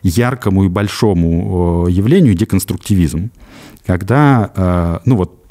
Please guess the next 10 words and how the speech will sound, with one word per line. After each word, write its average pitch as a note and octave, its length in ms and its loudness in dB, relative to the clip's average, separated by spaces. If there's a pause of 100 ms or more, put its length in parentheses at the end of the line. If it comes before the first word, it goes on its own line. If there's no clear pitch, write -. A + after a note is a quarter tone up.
архитектура G2 500 -2
конструктивизма — D#3 680 0
это F#2+ 140 -2
стойка, F3+ 400 0
балка, A2+ 380 0
перекрытие, A2 680 0
дверь, G#2+ 380 0
человек F#2+ 320 -2
прошёл — C#3 400 -2
всё. - 280 -6